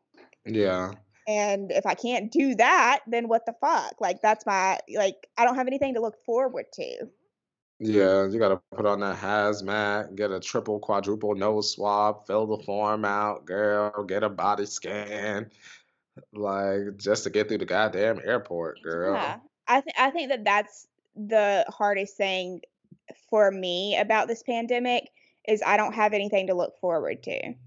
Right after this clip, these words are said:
Speaker 1: Yeah. Well, you can look forward to a brighter tomorrow.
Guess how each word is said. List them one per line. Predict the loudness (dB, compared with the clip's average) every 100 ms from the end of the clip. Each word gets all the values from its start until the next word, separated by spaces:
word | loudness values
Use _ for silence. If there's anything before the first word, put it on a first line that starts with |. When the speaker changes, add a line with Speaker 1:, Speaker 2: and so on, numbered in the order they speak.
| -20 _ _ -20 -20 _ -14
Speaker 1:
Yeah. | -2 0 2 0 -4 -10 _ _ _ _ _ _ _ _ _ _ _ _ _ _ _ _ _ 0
Well, | 2 4
you | 0
can | 0 -2
look | -2 -4 -4
forward | 0 2 2 0 -2 -4
to | -2 -2 -6 -12 _ _ _
a | -8
brighter | -6 -4 -2 -2 -4
tomorrow. | -6 -8 -6 -6 -4 -4 -4 -6 -10